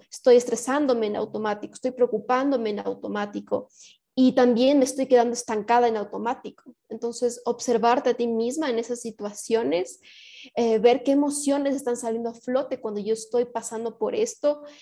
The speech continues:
Y creo que eso es lo fundamental, como que partir desde esta base, de ver a esto como el maestro de tu vida y luego observarte a ti misma y empezar a cuestionarte todo.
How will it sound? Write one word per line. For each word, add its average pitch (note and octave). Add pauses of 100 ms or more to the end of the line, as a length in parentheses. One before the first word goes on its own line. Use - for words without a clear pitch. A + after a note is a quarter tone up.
(220)
Y C4+
creo F4+
que D4+
eso -
es -
lo C4+
fundamental, A3
como G#3+
que G#3+ (220)
partir D4
desde A#3
esta A3
base, A#3
de G#3
ver A#3+ (200)
a G#3+
esto -
como G3+
el A3
maestro G#3
de C4+
tu -
vida B3
y A#3
luego A#3
observarte G#3
a G#3+
ti G#3+
misma C4 (260)
y C4
empezar A#3
a B3+
cuestionarte G#3+
todo. A#3